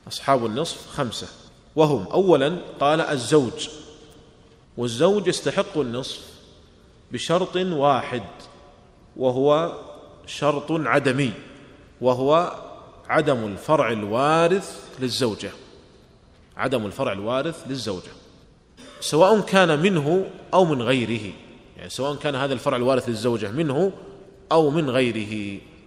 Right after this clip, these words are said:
وذلك لقول الله تعالى: "ولكم نصف ما ترك أزواجكم إن لم يكن لهن ولد". ونريد هنا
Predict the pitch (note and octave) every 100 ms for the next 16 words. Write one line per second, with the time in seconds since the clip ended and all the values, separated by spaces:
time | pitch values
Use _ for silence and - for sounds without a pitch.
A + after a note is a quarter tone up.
0 | _ - - A2+ C3+ F#3 F3+ C3 F3 E3
1 | C3+ C3 A#2 G#2+ G2+ A#2 D#3 E3+ D3 D#3
2 | B2+ B2 D3 - A#2 A2 G#2 D3 B2 -
3 | - G#2 G#2+ B2+ D3+ E3+ - F3 - E3+
4 | D3 B2 A2 D3 - G#2+ G#2 C3 B2 G2+
5 | F#2+ E2+ - - - - - - _ _
6 | B2+ D3 A3 E3+ F3+ F3 F#3